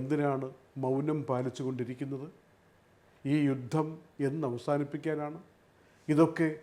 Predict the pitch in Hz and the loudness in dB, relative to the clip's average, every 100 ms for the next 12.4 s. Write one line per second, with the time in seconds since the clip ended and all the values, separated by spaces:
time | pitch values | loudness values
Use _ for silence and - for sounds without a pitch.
0 | - _ _ _ - - 165 180 196 208 | -16 _ _ _ -12 4 6 8 8 6
1 | 214 - - 156 185 180 175 165 156 151 | 4 -6 0 2 8 8 10 8 4 0
2 | 143 135 147 143 135 143 - - _ _ | -2 0 0 0 -4 -6 -12 -20 _ _
3 | _ _ _ 127 127 143 147 151 135 123 | _ _ _ 0 4 6 4 -2 -2 2
4 | 139 147 151 147 143 147 147 190 233 - | 2 2 2 0 2 2 0 -4 -10 -12
5 | 135 139 143 143 131 139 139 147 139 120 | -4 0 0 0 0 -2 -2 -4 -4 -4
6 | 131 143 151 123 123 117 117 - 151 139 | -2 -4 -4 -6 -6 -8 -10 -4 -2 -2
7 | 143 143 160 - _ - _ - 127 127 | -4 -6 -8 -16 _ -20 _ -4 0 2
8 | 123 127 - 135 123 135 151 175 147 120 | 0 -6 -8 -6 -2 -2 -2 -4 -4 -4
9 | 127 131 127 117 110 123 123 110 113 123 | -2 -2 -2 -4 -6 -6 -6 -8 -8 -8
10 | 123 160 147 127 120 131 123 - 139 - | -8 -10 -10 -10 -6 -6 -6 -12 -14 -18
11 | _ _ _ _ - - - - 127 135 | _ _ _ _ -20 -20 -20 -4 0 0
12 | - 170 170 | 4 6 6